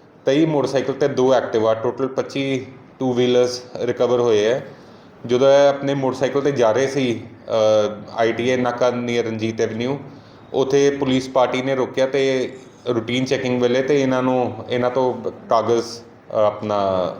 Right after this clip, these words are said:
ਮੰਗੇ, ਜਿਹੜੇ ਪ੍ਰੋਵਾਈਡ ਨਹੀਂ ਕਰ ਸਕੇ। ਤੇ ਜਦੋਂ ਪੁਲਿਸ ਪਾਰਟੀ ਇਹਨਾਂ ਨੂੰ ਥਾਣੇ ਲੈ ਕੇ ਗਈ ਤੇ ਵੈਰੀਫਾਈ ਕੀਤਾ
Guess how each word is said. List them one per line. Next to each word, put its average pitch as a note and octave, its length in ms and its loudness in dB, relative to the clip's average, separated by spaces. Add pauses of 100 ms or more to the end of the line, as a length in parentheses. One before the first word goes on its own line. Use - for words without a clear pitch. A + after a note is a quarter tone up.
ਮੰਗੇ, A#2 500 -2 (380)
ਜਿਹੜੇ A#2 220 0
ਪ੍ਰੋਵਾਈਡ A#2 380 0
ਨਹੀਂ C#3 120 -4
ਕਰ C#3 140 0
ਸਕੇ। B2+ 320 -4
ਤੇ B2 200 -4 (260)
ਜਦੋਂ A#2+ 340 0
ਪੁਲਿਸ B2+ 280 -6
ਪਾਰਟੀ B2+ 300 0
ਇਹਨਾਂ B2 160 -2
ਨੂੰ B2+ 120 0
ਥਾਣੇ A2+ 280 -2
ਲੈ A#2+ 120 2
ਕੇ C3+ 140 -4
ਗਈ B2+ 280 0 (560)
ਤੇ C3+ 100 2
ਵੈਰੀਫਾਈ B2 420 2
ਕੀਤਾ A2 640 0